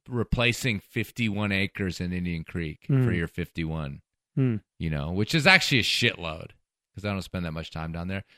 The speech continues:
Speaker 1: But something like that where you don't do it in a day, but it's over the year.
Speaker 2: Right.
Speaker 1: You know, you have a, a goal to reach with something that will take,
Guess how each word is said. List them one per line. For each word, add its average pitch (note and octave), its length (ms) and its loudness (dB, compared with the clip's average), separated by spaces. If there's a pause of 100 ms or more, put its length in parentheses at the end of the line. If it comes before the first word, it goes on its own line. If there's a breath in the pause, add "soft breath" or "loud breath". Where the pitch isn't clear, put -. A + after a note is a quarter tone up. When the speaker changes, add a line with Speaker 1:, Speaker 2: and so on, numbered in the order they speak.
(120 soft breath)
Speaker 1:
But C#3+ 120 0
something G3+ 220 6
like C3 160 8
that B2+ 160 6
where G2+ 80 4
you A2 80 4
don't A#2 180 0
do A#2 120 -2
it A2 40 -2
in G2+ 60 -6
a F#2 80 -6
day, F2+ 380 -4
but E2 100 -8
it's - 160 -12
over F#2 260 -4
the D#2+ 120 -4
year. D#2+ 420 -4
Speaker 2:
Right. A2 340 2 (160)
Speaker 1:
You F2 120 -4
know, D#2 100 -4
you F2 180 -4
have F2 160 -4
a, D2+ 220 -6 (400)
a F2 200 -4
goal F#2 320 4
to - 160 -6
reach E2 520 -4
with D#2+ 180 -4 (500)
something E2 480 -4
that D2+ 200 -6 (380)
will F2 180 -6
take, D#2 320 -4